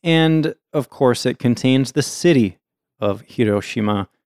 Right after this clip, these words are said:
which is the largest city in the region. It has a population of around one point two million people. It's also probably the most well-known city for Americans, at least, because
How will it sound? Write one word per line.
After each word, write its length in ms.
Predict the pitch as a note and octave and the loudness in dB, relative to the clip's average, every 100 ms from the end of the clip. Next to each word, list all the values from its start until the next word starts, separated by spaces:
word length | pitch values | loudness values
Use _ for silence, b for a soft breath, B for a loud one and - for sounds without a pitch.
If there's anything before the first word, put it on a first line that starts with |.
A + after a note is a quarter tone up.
| _ _ - | _ _ -10
which 240 | A2 - | -10 -8
is 100 | G#2 | -4
the 80 | A#2 | 2
largest 480 | A#2 D3 D3 D3 - | 6 6 6 2 0
city 320 | D3 B2+ C3+ | 2 4 4
in 80 | A#2+ | 4
the 80 | G#2 | 2
region. 380 | G#2 G#2 A2 | 0 0 0
It 80 | A#2 | 0
has 140 | G#2+ G#2 | -2 -4
a 40 | |
population 840 | - - C3+ B2+ A#2+ B2 - A#2+ A2+ | -4 -2 0 2 2 2 2 0 -2
of 360 | C3 A2+ G#2+ | 0 0 0
around 440 | - A2 G#2+ G#2 G2+ | -2 -2 0 -2 0
one 180 | B2 A#2 | 0 0
point 280 | A2+ A2+ | -4 -6
two 220 | - B2+ A#2 | -4 -2 0
million 440 | A2+ A2+ G#2 G2+ | 2 2 0 -2
people. 400 | - A2 D3+ - _ _ _ _ _ _ _ _ - | -2 -2 -2 -6 _ _ _ _ _ _ _ _ -16
It's 100 | - | -4
also 440 | D3+ E3+ - F3 | 0 2 4 2
probably 760 | - E3 D#3 D3+ C#3+ D3+ D3 D3 | 4 2 4 2 2 2 4 2
the 100 | B2+ | 2
most 360 | B2 A#2+ - | 2 2 0
well-known 560 | B2 B2+ C3 B2+ B2 A#2+ | 2 4 4 4 2 0
city 460 | - E3 E3 D3 | -2 0 2 2
for 360 | C#3 - C3+ B2 | -2 -2 0 2
Americans, 600 | A#2 C3+ D#3 - A2+ G#2 | 2 2 0 -2 -2 -2
at 100 | A2 | 0
least, 400 | A#2 C#3 - - _ _ _ - | 0 -2 -4 -16 _ _ _ -14
because 920 | C#3+ - F3 D#3+ D#3+ D3+ C#3+ - - | -8 0 4 4 4 2 -2 -8 -16